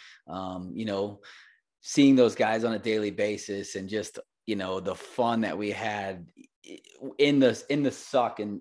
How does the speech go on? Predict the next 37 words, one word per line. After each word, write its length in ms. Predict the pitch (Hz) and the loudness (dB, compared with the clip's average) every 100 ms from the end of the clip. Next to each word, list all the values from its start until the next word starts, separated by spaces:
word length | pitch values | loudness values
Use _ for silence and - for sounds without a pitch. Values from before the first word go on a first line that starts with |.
| - | -8
in 120 | 117 | -6
the 120 | 107 | -4
shit 500 | 92 - - 120 - | -6 -8 -6 -6 -8
stuff 380 | - - 120 107 | -20 -4 -2 -2
scenarios 420 | - 117 113 117 | -6 -4 0 2
that 100 | 107 104 | 2 0
we 100 | 101 | -2
put 180 | 143 | 2
ourselves 320 | 131 120 107 113 | 2 2 -4 -2
in. 240 | 104 101 | -4 -4
And, 160 | 104 101 - - - - | -6 -8 -12 -20 -20 -10
um, 420 | - 110 107 101 - | -4 -2 -2 -2 0
but 80 | 131 | 2
we 60 | 147 | 4
just 120 | 147 | 6
had, 240 | 160 147 | 8 8
we 60 | 147 | 4
always 160 | 143 135 | 4 2
made 120 | 135 | 0
a 40 | |
great 180 | 131 127 | 2 0
time 180 | 127 127 | 0 -2
of 100 | 110 | -2
it. 40 | 107 | -2
And 100 | 95 | -2
I 60 | 101 | -2
love 260 | 104 98 | -2 -2
those 180 | 101 95 | -4 -6
guys. 340 | 90 95 87 | -4 -4 -6
And, 200 | 92 90 - - - - | -8 -10 -12 -20 -20 -12
uh, 460 | 98 95 98 98 - _ - | -8 -8 -8 -12 -18 _ -8
I 120 | 117 | -2
met 240 | 123 113 - | 0 0 0
such 320 | 131 113 - | 2 2 2
great 260 | 120 107 | 2 2
men 380 | 107 110 110 110 | 0 -4 -4 -4
and 260 | 95 95 | -6 -8